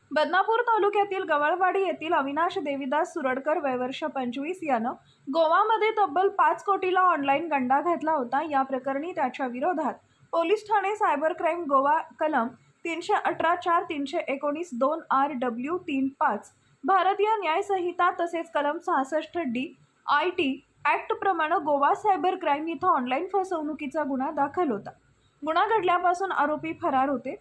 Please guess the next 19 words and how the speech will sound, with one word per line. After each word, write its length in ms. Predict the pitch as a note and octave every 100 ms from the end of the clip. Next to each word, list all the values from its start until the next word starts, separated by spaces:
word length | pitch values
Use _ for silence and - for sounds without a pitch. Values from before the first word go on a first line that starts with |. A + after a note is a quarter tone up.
| _ _ C4+
दरम्यान, 400 | D#4 E4 G#4+ A4
यातील 320 | F#4 F#4 F#4+
आरोपी 440 | E4 D#4+ D4+ F4+ D#4
जालना 340 | C#4+ C#4 F4+
इथं 300 | F#4 - B3+
असल्याचं 400 | C#4 C#4 C4 D#4+
कळल्यानंतर 760 | D#4+ C4 B3+ C4 B3+ E4+ C4+ G3+ - _ _
गोवा 240 | D4 D4+ E4+
सायबर 400 | F#4 D#4+ D4+ G#4+
क्राईमच्या 460 | G#4 E4+ E4 F#4+ E4+
पथकानं 600 | - - F4 D#4+ C#4+ F4
काल 220 | D#4 C#4+
जालना 380 | C4+ C4 C#4 F#4
गाठून 380 | F#4 F4+ F#4 F4+
चंदनजिरा 600 | D#4 C#4 D#4 F4 F4+ F4+
पोलीस 400 | E4+ C4+ C#4+ -
ठाण्याचे 340 | C#4+ C#4 E4+
पोलीस 400 | E4+ C#4 B3+ C4 C4+
निरीक्षक 440 | C4+ F#4 D4